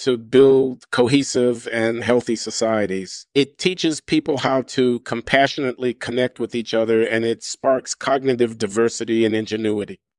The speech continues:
So I see stitchery as being a very valuable tool for building prosperous and healthy societies.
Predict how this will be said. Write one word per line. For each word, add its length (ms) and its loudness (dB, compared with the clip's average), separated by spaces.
So 420 0
I 160 4
see 560 -2
stitchery 800 0
as 120 -2
being 280 0
a 40 0
very 280 2
valuable 500 2
tool 400 0
for 140 -6
building 340 2
prosperous 600 0
and 100 -4
healthy 300 -2
societies. 800 0